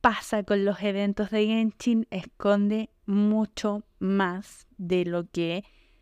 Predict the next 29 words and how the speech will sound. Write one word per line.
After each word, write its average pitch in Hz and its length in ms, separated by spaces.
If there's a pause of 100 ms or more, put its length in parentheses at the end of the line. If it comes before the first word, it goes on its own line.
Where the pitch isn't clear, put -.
(160)
se 240 140
nos 214 160
muestra 185 440
en 170 120
realidad. 214 540 (420)
Y - 120
podría 302 380
ser 302 180
interesante 285 800
que 254 100
en 247 120
realidad 240 720 (360)
todo 220 240
esto 220 640
de, 180 600 (600)
del 185 140
juego, 220 500
que 139 140
si - 180
bien 175 200
nosotros 190 420
vivimos 190 580 (540)
sacando 185 400
teoría, 208 540 (480)
y 175 120
que 190 120
sería 175 300
bastante 175 400
flojo, 208 540